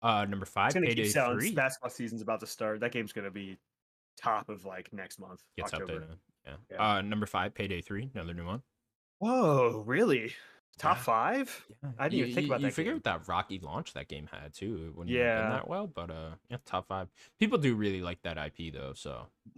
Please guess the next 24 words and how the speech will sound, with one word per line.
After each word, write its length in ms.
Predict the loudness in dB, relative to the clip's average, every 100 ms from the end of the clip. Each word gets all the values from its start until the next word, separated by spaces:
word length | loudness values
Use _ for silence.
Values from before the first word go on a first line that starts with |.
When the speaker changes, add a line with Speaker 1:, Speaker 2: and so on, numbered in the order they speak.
| -20 _ _
Speaker 2:
Payday 180 | 4 4
two 220 | 2 -2
was 140 | -2
huge. 340 | -8 -12 -12 -18 _
Speaker 1:
N-, 80 | -8
yeah, 380 | -2 0 0 -2 -8 -16 _ -18 -8
uh, 120 | -6 -4
that 140 | -4 -2
game 160 | -2
got 220 | -2 -6
really 220 | -6 -8 -2
popular 460 | -2 -2 -4 -8
over 120 | -8
time, 320 | -8 -10 -10 -10
so, 200 | -10 -8
yeah, 180 | -8 -8
not 200 | -6 -8
too 140 | -6
surprising. 540 | -10 -8 -12 -12 -14 -18 _ _
But, 120 | -10
uh, 320 | -10 -10 -12 -16 -20 -8
number 200 | -4 -4
four, 340 | -4 -4 -4 -8 _ _ _ _ _ _
uh, 600 | -10 -8 -6 -6 -6 -6